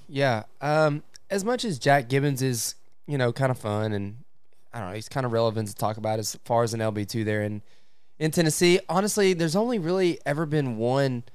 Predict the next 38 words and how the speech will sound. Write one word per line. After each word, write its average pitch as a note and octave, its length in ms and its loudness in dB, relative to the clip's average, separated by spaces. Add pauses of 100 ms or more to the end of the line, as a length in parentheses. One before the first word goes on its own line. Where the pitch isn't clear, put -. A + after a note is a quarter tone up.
(360)
linebacker A#2+ 640 4
that A2 220 0
I've C3 220 2
ever A#2 180 2
felt A2+ 400 -2
comfortable A#2 400 -4
rostering F#2+ 600 -2
out F#2 140 -2
of F2+ 100 -8
Tennessee G2 560 -6 (100)
in B2+ 220 -2
Vrabel's G#2+ 420 2
system. G#2 360 -6
It G#2+ 80 -2
only D#3 180 0
seems D#3+ 260 -2
like D3+ 140 2
there's C3 260 -2 (680)
production C#3+ 360 4
for A#2+ 120 2
one B2+ 200 4
guy. A2+ 260 4
Anyways, A#2 420 2 (340)
Azeez D#3+ 280 0
Al-Shaair, D3+ 540 4
hundred D3 240 0
percent C3+ 260 -2
of C3+ 40 0
the B2+ 60 0
snaps. C3+ 440 0 (460)
That's F#3+ 180 0
fine, F#3+ 280 6
man. E3 260 2
Eighty-one E3 480 2
tackle E3 340 0
grade. F3 380 0 (300)
He's D#3+ 200 -6
been, G3 420 0